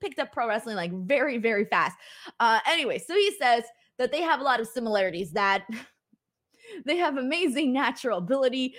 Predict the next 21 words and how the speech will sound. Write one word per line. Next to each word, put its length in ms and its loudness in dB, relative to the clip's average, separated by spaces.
uh, 160 2
gripping 640 -4
with 240 0
passion, 560 -2
incredible 840 -4
career 500 -2
ahead 280 0
of 160 2
them. 220 2
But 100 -4
he 60 -2
says, 400 0
"You 140 -2
got 480 0
just 260 -2
a 40 -2
big 420 2
mouth, 340 2
just 440 4
like 240 0
Dominic." 560 0